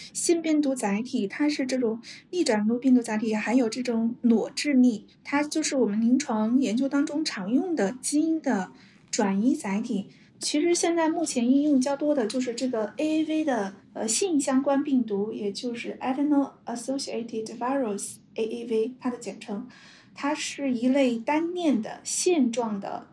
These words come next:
D N A缺陷性病毒，它的基因组的D N A很小，只有五K B，而且没有包膜，所以呢，它是一个，怎么说呢，它的外形其实还蛮可爱的。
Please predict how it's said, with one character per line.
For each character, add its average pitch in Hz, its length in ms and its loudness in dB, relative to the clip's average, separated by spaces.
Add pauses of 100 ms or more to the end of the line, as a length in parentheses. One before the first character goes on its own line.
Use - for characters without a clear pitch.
(120)
D 269 140 -2
N 277 160 6
A 277 140 4
缺 320 340 -2
陷 277 200 2
性 254 220 0
病 220 220 -4
毒， 196 280 -8 (360)
它 311 80 -2
的 285 160 2
基 226 180 -4
因 349 140 -2
组 - 120 -6
的 190 100 -4
D 269 200 -4
N 320 260 2
A - 140 -14 (100)
很 240 200 2
小， - 520 -2
只 247 140 -2
有 285 100 4
五 214 240 -6
K 254 240 2
B， 254 280 -4 (240)
而 226 80 -4
且 240 120 -2
没 240 140 4
有 202 280 -2 (140)
包 302 240 6
膜， 185 460 -2 (180)
所 262 220 2
以 285 140 4
呢， 226 240 0
它 302 160 -2
是 302 160 -4
一 254 160 2
个， 226 420 0 (460)
怎 - 120 -6
么 202 120 0
说 294 160 0
呢， 302 120 4
它 320 180 0
的 285 100 2
外 302 160 2
形 233 180 -2
其 247 160 -2
实 285 100 -2
还 269 120 0
蛮 226 220 0
可 233 220 -6
爱 226 240 -2
的。 - 200 -8